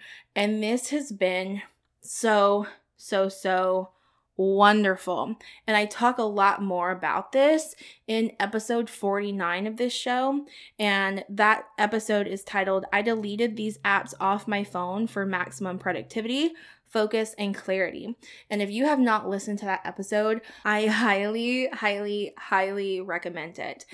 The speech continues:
And if I'm being totally honest, I never thought I would do something like this. I've always been pro social media, and I still am, but also at the same time,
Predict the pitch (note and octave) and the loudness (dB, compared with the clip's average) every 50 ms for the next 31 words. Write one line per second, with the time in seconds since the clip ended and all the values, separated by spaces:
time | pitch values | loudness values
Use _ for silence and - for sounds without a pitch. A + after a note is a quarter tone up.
0 | - - - _ - - G3+ G3+ G#3 A#3 A#3+ A#3 A#3 A3+ A3+ A3 - A3 G#3 G#3+ | -20 -20 -20 _ -4 -2 0 0 2 2 2 2 2 0 -2 -4 -4 -4 -4 -2
1 | G#3+ G#3 G3 F#3+ E3+ F3 F#3+ G#3+ G#3 - - G#3 G#3+ A3 A3+ A3+ A3 F#3+ G3 A3 | -4 -4 -4 -4 -4 -4 -4 -6 -6 -6 -4 -2 0 2 2 4 4 2 2 2
2 | A3+ A#3+ B3 - G#3 G3 F#3+ F#3+ - - - G3 F#3+ F#3+ F#3+ F#3+ F#3 G3 - E3 | 2 0 0 0 0 2 2 2 0 0 0 0 0 0 -2 -4 -6 -6 -6 -6
3 | E3+ F3+ - G3 G#3 G#3+ A3+ A3+ A3+ A3 A3+ A3+ A3+ - A#3 A#3+ B3 B3 A#3+ - | -4 -4 -4 -6 -6 -4 -4 -4 -4 -4 -6 -6 -4 -2 0 0 0 -2 -2 -6
4 | - G3 F#3+ F3+ F3 F#3+ F#3+ G#3 G3+ - F#3+ F#3 F#3 F#3 F#3 F#3+ - - E3+ E3+ | -8 -6 -2 0 0 0 0 -2 -4 -2 -2 -2 -2 -2 -6 -8 -10 -8 -4 -4
5 | F3+ F#3 G3 - G3 F#3+ G3 - F#3+ F3+ F3+ F3+ F3 F3+ F3+ G3 A3 B3 C#4 E4+ | -4 -2 -4 -4 -4 -6 -6 -6 -8 -8 -8 -10 -10 -6 -2 2 4 4 4 2
6 | F#4 - - - - - - - - C4+ D4 D4 D4+ D4 - - - G#4+ A#4 F4 | 2 -2 -10 -18 -20 -20 -10 -4 -2 0 0 0 -2 -4 -2 2 4 4 6 4
7 | B3 - F#3 G#3 G3+ G3 A3 B3+ C#4+ C#4+ C#4 B3+ A#3 - - G#3+ G#3+ G#3+ - - | 2 0 -2 -2 0 2 2 4 4 4 6 4 4 4 2 0 0 0 0 -2
8 | A#3 A3+ A3 - G#3 - - G#3 G3+ G3 G3+ - - - F#3 F#3 F#3+ G3 A3 A#3 | -2 -2 -2 -4 -6 -4 -4 -4 -4 -6 -8 -8 -4 -2 -2 0 0 -2 -2 -4
9 | C4+ | -4